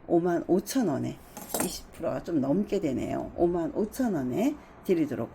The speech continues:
하겠습니다. 요거는 딱 한 세트만 드리도록 하겠습니다. 십 번이었습니다. 네, 오늘 준비한 화분은 여기까지입니다.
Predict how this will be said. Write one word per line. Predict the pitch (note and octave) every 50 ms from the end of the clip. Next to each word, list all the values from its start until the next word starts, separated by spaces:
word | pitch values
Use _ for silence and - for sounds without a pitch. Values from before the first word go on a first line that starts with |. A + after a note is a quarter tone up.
| - -
하겠습니다. | - D4+ D#4+ D#4 D4+ D4 - - D3+ C#3 - - - - - - - - - - - -
요거는 | D#3 D3+ D3 D3+ F3 G#3+ C4 C#4+ C#4+ - -
딱 | - E4 F4 E4+ - - - - -
한 | - A4 A#4+ A4+ G#4
세트만 | - - A4+ - - - - G3+ E3+ C#3 C3 D3+ G#3 D4 D#4 - - - - - - -
드리도록 | - F#3 E3 D3+ C#3+ C3 A#2 C3+ F#3 B3+ D4+ - - -
하겠습니다. | - D#4 E4 D4+ D4 - - E4 D4 - B3 C4 - - B3+ D#4 E4+ - - - - -
십 | - - D4+ -
번이었습니다. | - G4 G4+ G4 F4+ E4 C4 F3+ - - - - C#4 B3+ C4 - - F#3+ A#3 D4+ F4 F#4+ - - - - - - - - - - - - - _ - - - - -
네, | - F3 E3+ E3 - - - -
오늘 | - F3 E3+ D#3 D3+ D3+ D#3+ F#3+ C4 F4+ G4
준비한 | - - F#3 F3 E3 D#3 D3+ D3+ D3 D3
화분은 | F3+ A#3+ C4 C4 B3 G#3 F3+ E3 D3+ C#3+
여기까지입니다. | C3+ C3 D3 E3 A3+ A3 - G#3 F#3+ - - E3 D#3 C#3+ C#3+ C3+ C#3 C#3+ C3 B2+ B2+ B2+ B2 B2+ C#3